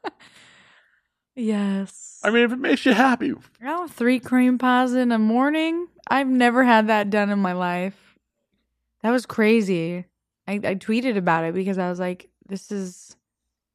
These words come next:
Speaker 1: I, I never, like, I never even let people cream pie me. And then I had three in one morning. Like,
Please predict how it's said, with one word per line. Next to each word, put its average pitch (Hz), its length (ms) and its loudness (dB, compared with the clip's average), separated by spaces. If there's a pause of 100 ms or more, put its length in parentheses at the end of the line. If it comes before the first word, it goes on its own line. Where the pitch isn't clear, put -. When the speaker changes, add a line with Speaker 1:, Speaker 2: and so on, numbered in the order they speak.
(180)
Speaker 1:
I, 214 220 -2
I 220 140 0
never, 208 560 2
like, 185 200 -2
I 190 120 0
never 208 280 -2
even 208 220 -2
let 185 160 -4
people 185 200 -6
cream 196 200 -6
pie 185 160 -4
me. 180 160 -4
And 180 140 -6
then 180 100 -4
I 185 80 -4
had 185 260 -6
three 196 280 -2
in 190 160 -2
one 185 140 -2
morning. 214 580 -2
Like, 185 360 -6